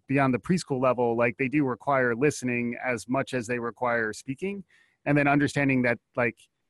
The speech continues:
particularly with the, the array of distractions that are at our fingertips all the time, it's pretty easy to signal, "I'm checked out until it's my chance to talk next."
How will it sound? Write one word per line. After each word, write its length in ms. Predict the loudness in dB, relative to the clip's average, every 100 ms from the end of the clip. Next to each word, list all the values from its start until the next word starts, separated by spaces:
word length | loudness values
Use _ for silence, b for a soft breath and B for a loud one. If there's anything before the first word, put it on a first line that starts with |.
| _ _ b b _ _ _ _
particularly 480 | -4 -2 2 2 4
with 220 | 2 2
the, 360 | 2 4 4 2
the 80 | -2
array 360 | 0 0 2
of 100 | 2
distractions 640 | -2 -4 -2 -2 0 0 0
that 120 | 0
are 120 | 2
at 140 | 2 0
our 340 | 0 -2 -4 -8 _ 0
fingertips 680 | 2 2 0 -4 -6 -16 -10 0
all 220 | 2 2
the 100 | 0
time, 520 | 0 0 2 0 -4
it's 160 | -8 -4
pretty 340 | 0 0 0
easy 320 | 0 0 -2 -4
to 120 | -6
signal, 640 | -2 0 0 0 0 -4 -10 _ _ _ _
"I'm 160 | -2 0
checked 300 | 0 0 2
out 220 | 2 2
until 240 | 0 0
it's 160 | -2 -2
my 100 | -4
chance 320 | -2 -4 -4
to 100 | -8
talk 320 | -8 -6 -4
next." 440 | -2 -4 -6 -16